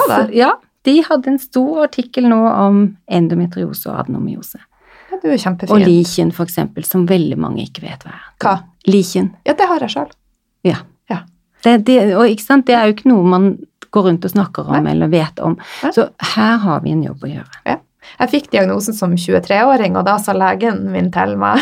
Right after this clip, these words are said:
Speaker 1: <laughs> «Oi, dette har ikke jeg sett på noen under åtti før», og så fikk jeg kortison i handa,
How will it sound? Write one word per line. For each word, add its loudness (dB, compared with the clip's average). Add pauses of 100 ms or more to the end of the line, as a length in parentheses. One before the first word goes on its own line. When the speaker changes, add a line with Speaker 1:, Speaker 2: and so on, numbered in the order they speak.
Speaker 1:
<laughs> -8
«Oi, 4
dette -4
har 0
ikke -2
jeg 0
sett 0
på 0
noen 4
under 2
åtti 0
før», 0
og 0
så -2
fikk 0
jeg 0
kortison 0
i 2
handa, 2